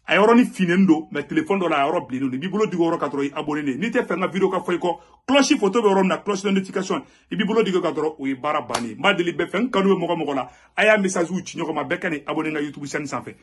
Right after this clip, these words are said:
Maliyɛnw, Iyad Agali wololo dɔgɔnin, o de fagara, a photo filɛ nin ye.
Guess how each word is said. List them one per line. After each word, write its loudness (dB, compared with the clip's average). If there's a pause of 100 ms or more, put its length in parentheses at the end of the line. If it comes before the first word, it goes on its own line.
(260)
Maliyɛnw, 4 (360)
Iyad 6
Agali -2
wololo -4
dɔgɔnin, -6
o -6
de 0
fagara, -8
a -12
photo -6
filɛ -8
nin -14
ye. -18